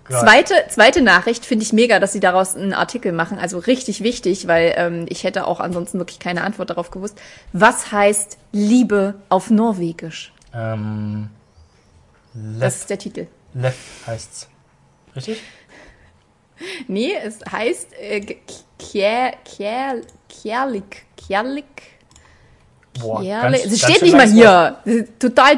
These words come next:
Speaker 2: dumm.
Speaker 1: Ganz
Speaker 2: Das
Speaker 1: schön
Speaker 2: ist,
Speaker 1: langes Wort.
Speaker 2: das
Speaker 1: Das heißt Kjär, Kjär, Kjærlik, Kjærlik, Kjærlik?
Speaker 2: Kjär-, Kjär-, Kjär-, Kjærlik.
Speaker 1: Boah, ey.
Speaker 2: Es ist auf jeden Fall ein kompliziertes
Speaker 1: Kjär, Kjär,
Speaker 2: Wort. Mein
Speaker 1: Kjærlik.
Speaker 2: Ingo hat's, glaub ich, von oben gerade gerufen, warte.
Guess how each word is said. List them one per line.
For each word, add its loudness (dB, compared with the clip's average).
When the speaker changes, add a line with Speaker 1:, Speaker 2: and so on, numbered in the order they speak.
Speaker 2:
dumm. 2
Speaker 1:
Ganz -8
Speaker 2:
Das -6
Speaker 1:
schön -2
Speaker 2:
ist, -2
Speaker 1:
langes -2
Wort. 0
Speaker 2:
das 2
Speaker 1:
Das -2
heißt -2
Kjär, -2
Kjär, -6
Kjærlik, -4
Kjærlik, -8
Kjærlik? -2
Speaker 2:
Kjär-, -16
Kjär-, 4
Kjär-, 2
Kjærlik. 2
Speaker 1:
Boah, 0
ey. 2
Speaker 2:
Es 0
ist 0
auf -2
jeden 0
Fall 4
ein 4
kompliziertes 0
Speaker 1:
Kjär, 6
Kjär, -4
Speaker 2:
Wort. 4
Mein 4
Speaker 1:
Kjærlik. 2
Speaker 2:
Ingo 8
hat's, 4
glaub 4
ich, -2
von -2
oben 0
gerade 2
gerufen, 0
warte. 0